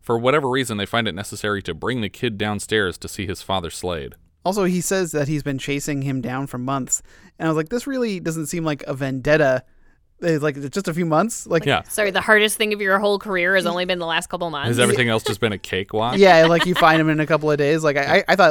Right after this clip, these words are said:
Speaker 2: he was gonna say, like, for, like, fifteen years,
Speaker 1: Yeah.
Speaker 2: I've been tracking him down.
Speaker 1: How much easier does it get than a kid tells you, "My dad only goes out at night and he sleeps downstairs in a secret compartment."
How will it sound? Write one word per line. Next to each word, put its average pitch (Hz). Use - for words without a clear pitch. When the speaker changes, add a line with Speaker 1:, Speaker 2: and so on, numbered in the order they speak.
Speaker 2:
he 160
was 156
gonna 143
say, 156
like, 143
for, 135
like, 117
fifteen 160
years, 156
Speaker 1:
Yeah. 127
Speaker 2:
I've -
been 147
tracking 151
him 151
down. 147
Speaker 1:
How 156
much 170
easier 143
does 123
it 113
get 107
than 101
a 101
kid 107
tells 104
you, 98
"My 139
dad 165
only 151
goes 123
out 151
at 110
night 135
and 185
he 113
sleeps 151
downstairs 139
in 110
a 104
secret 139
compartment." 107